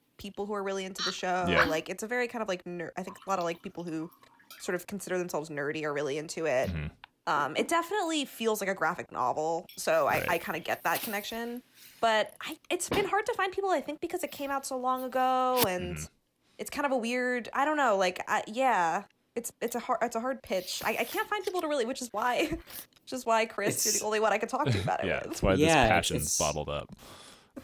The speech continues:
Speaker 3: It's like, um, yeah, so I would say that this show is, like, the opposite of, like, a Christopher Nolan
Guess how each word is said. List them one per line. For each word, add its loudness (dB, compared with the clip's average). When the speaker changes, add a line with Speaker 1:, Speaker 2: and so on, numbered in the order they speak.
Speaker 3:
It's 0
like, 6
um, 4
yeah, 6
so 4
I 8
would 6
say 6
that 0
this 0
show 4
is, -2
like, -4
the -4
opposite -4
of, 0
like, -4
a -8
Christopher -4
Nolan -8